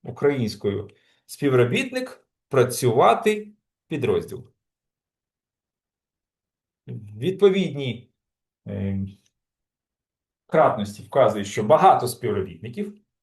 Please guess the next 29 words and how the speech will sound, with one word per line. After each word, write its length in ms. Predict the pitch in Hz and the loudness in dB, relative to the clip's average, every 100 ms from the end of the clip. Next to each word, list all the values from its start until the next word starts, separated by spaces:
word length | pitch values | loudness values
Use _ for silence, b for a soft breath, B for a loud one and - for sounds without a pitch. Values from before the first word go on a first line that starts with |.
| _ | _
працюють 500 | - - - 233 220 | -2 -2 0 -4 -2
в 60 | 165 | 0
одному 340 | 143 151 185 | 0 2 0
підрозділі. 640 | 180 135 107 95 - 92 - _ _ _ _ _ | -2 -2 -2 -4 -8 -20 -20 _ _ _ _ _
В 60 | |
цьому 180 | 262 247 | -2 0
випадку 320 | 240 208 202 | 2 0 0
ми 120 | 190 | -2
могли 240 | 196 196 190 | 0 2 0
прочитати 500 | 180 - 180 165 160 | 0 -4 -2 -2 -2
і 160 | 151 | -8
навпаки. 800 | 143 131 - - 170 139 92 - _ _ _ - | -8 -6 -6 -4 -2 -2 -4 -10 _ _ _ -10
Е, 60 | |
один 480 | 104 170 165 196 156 | -4 0 0 2 0
підрозділ 680 | 123 127 151 269 - 254 190 | -4 0 2 2 0 -2 -2
містить 420 | 143 196 - 147 | -2 -4 -4 -4
багато 400 | 123 120 170 180 | -4 2 2 0
співробітників. 760 | - - 120 107 101 - - _ _ _ _ _ _ _ _ _ _ _ | -6 -8 -6 -6 -8 -18 -20 _ _ _ _ _ _ _ _ _ _ _
Стосується, 760 | - 208 240 247 208 202 196 185 | -6 -4 -2 -2 0 4 4 4
що 160 | 208 | 0
стосується, 760 | 208 180 - 185 165 170 170 170 | -2 -4 -4 -4 -2 2 2 2
е, 200 | 143 135 | 0 0
наслідування 640 | 147 156 196 220 170 147 143 | -2 -8 -8 -6 -4 -4 -6
успадкування, 760 | 131 123 - 131 120 101 101 | -8 -10 -4 0 2 0 -4
у 40 | 139 | -2
нас 300 | 190 - - | -2 -2 -4
є 80 | |
клас 500 | 127 131 131 110 - | -4 0 2 2 -4
менеджер, 520 | 123 95 95 123 185 | -6 -6 -4 -6 -6